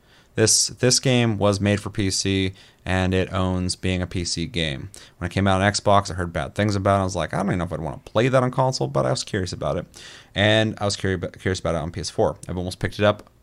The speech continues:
multiple times, but I'm like, "Why would I do that? I can just play it on P C." So when I found out we're getting this on PlayStation Plus, I was like, "Cool, I can finally try it on console and see how it is."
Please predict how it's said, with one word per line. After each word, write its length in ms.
multiple 540
times, 400
but 100
I'm 100
like, 180
"Why 100
would 120
I 20
do 140
that? 260
I 40
can 80
just 120
play 120
it 60
on 60
P 140
C." 260
So 420
when 120
I 40
found 180
out 80
we're 80
getting 220
this 260
on 240
PlayStation 380
Plus, 180
I 40
was 80
like, 100
"Cool, 320
I 100
can 80
finally 240
try 240
it 60
on 100
console 320
and 60
see 140
how 100
it 60
is." 260